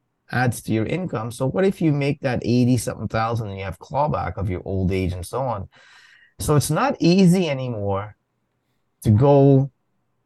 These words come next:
and buy an R S P anymore. We really have to think of the outcome, the back end, what happens. I mean, i-, if people believe that taxes are gonna come down in the future, then sure, go and load up on the R S P. But if you think it's gonna stay the same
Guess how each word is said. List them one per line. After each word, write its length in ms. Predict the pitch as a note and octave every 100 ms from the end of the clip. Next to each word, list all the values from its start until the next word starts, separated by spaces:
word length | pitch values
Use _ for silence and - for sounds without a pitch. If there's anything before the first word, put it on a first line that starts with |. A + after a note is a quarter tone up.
| -
and 160 | A#2
buy 200 | G#2 A2+
an 80 | A2+
R 180 | G2+ G2
S 160 | G2+ -
P 240 | A2+ A2
anymore. 500 | F#2 F2+ F2 E2+ E2+ _ -
We 200 | G2+ G#2+
really 520 | G#2+ C3 D3 D#3 D3+
have 200 | C3+ A#2
to 80 | B2
think 360 | - B2 A#2 -
of 240 | G2+ F#2+
the 380 | G#2+ G2+ F#2+ F2 _ _ _ _ A#2
outcome, 580 | B2+ - G2 F#2 F2 F#2+
the 120 | -
back 320 | G2 A2 A2+
end, 340 | G2+ D#2 D2+ - -
what 160 | F2+
happens. 520 | F#2 F2+ - - D#2 - - - -
I 100 | -
mean, 220 | F3+ G3 G3
i-, 200 | F#3+ -
if 220 | E3+ -
people 340 | G3+ G3 G#3+
believe 480 | F#3+ E3 D3+ D3+ D#3
that 140 | C3+ G#2+
taxes 420 | C3 B2 - A#2+
are 40 |
gonna 160 | A#2 G#2+
come 240 | - A2
down 300 | G#2 G2 G#2
in 80 | A#2
the 80 | A#2+
future, 540 | B2+ B2+ - E3 G#3 - _ - _ _ _ -
then 140 | G#2
sure, 460 | G#2+ - B2+ C3+ A#2+
go 180 | A#2+ A#2+
and 160 | G#2
load 180 | G#2+ A2+
up 260 | A2+ - G#2
on 100 | G2+
the 140 | G2
R 160 | F2+ F2
S 140 | -
P. 340 | F#2 F2 F#2+ -
But 140 | G#2+
if 140 | A2 -
you 140 | E3
think 240 | - F3+
it's 120 | D3+ C#3
gonna 220 | C3+ B2+
stay 240 | - B2+
the 100 | A2
same 640 | G#2+ C#3+ E3+ D3+ B2 A#2